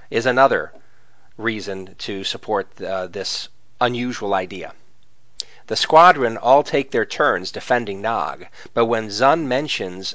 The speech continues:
Nog's confession, silence falls, until T'Pring asks how Astrand is. Zun says the doctors think he will pull through, but the trauma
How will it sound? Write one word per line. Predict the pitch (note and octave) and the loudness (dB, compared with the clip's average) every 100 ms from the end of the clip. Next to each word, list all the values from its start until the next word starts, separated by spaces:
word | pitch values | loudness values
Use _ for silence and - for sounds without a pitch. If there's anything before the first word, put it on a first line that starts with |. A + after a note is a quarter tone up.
| - | -8
Nog's | G#2+ A#2 B2 B2 | 2 4 4 0
confession, | - G#2+ F#2+ - D3+ D#3 G#2 E2 A#2+ - - - | -6 -6 -8 4 4 4 -4 -6 -10 -16 -16 -8
silence | - C#3+ C3+ C3+ - | 6 8 8 4 -4
falls, | - D3+ A2 C#2+ C2 - - - - - - - - - | 2 8 8 6 -4 -8 -8 -12 -16 -16 -16 -16 -10 2
until | A2+ A2 D3+ B2+ | 2 4 2 2
T'Pring | B2 - F3+ C#3 A2 - | 0 -2 2 4 4 4
asks | A#2+ A2+ - - - - - | 4 4 4 -6 -8 -12 -8
how | - B2+ C3 | 6 10 10
Astrand | G2+ C3+ C#3+ - A2+ G2+ F2+ | 8 4 4 0 -2 -2 -4
is. | B2+ G2+ - - - - - - - - - - - - G#2+ | -4 -4 -4 -6 -6 -16 -16 -16 -16 -16 -16 -16 -16 -14 0
Zun | A#2+ D3+ D3+ | 6 8 6
says | - D#3 A2 G2 | 4 8 6 4
the | G#2+ | 0
doctors | A2+ B2 B2 A#2 G#2 G2 | 6 6 4 -6 -6 -6
think | - - A#2 A2 | -12 -8 -8 -6
he | A2 | -8
will | G2 | -10
pull | - G2+ | -8 -8
through, | F#2 G3+ F#3+ E3+ - - - - | -2 4 4 4 -4 -16 -12 -4
but | A2+ | -2
the | - | 2
trauma | - B2 A#2 A2+ | 8 8 8 4